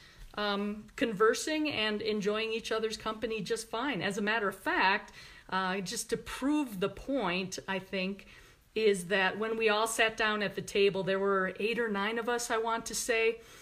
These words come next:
Um, I was one of the first people to sit down, and she was, uh, she came in a little bit later, and she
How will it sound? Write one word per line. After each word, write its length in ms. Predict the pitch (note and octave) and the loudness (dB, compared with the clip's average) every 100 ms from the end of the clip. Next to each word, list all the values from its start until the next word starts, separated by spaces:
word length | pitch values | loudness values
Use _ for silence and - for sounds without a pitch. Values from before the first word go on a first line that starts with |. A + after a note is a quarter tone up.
| - - | -20 -10
Um, 560 | - G3 F#3+ F#3 F#3 F3+ - - _ _ - F#3+ | -2 2 2 0 -2 -4 -10 -20 _ _ -6 4
I 140 | G#3+ | 4
was 180 | G#3+ G#3 | 4 2
one 160 | A3+ | 0
of 80 | A3+ | 0
the 60 | G#3+ | 0
first 340 | A3 A3 A3 | 2 2 2
people 320 | - A#3+ A#3+ | -4 -2 -2
to 160 | G3+ G#3 | -2 -4
sit 320 | - G#3+ G#3 | 0 0 2
down, 520 | A#3 C4 G#3+ G3+ G3 | 4 4 4 2 0
and 300 | - G3 G3 | -2 -2 -2
she 240 | G3 - A3 | -2 -4 -2
was, 520 | G3 G3+ G3 F#3+ F#3 | 2 4 2 0 -4
uh, 260 | - F#3 F3 | -2 0 0
she 180 | - A3+ | -2 -2
came 260 | A#3+ G#3+ | -2 -2
in 100 | G3+ | 0
a 40 | F#3+ | 0
little 180 | G3 F3+ | 0 0
bit 140 | F#3+ | -2
later, 300 | F#3 C#4+ C4 | 0 0 2
and 140 | G3 | 0
she 260 | F#3+ D#4+ | -2 -4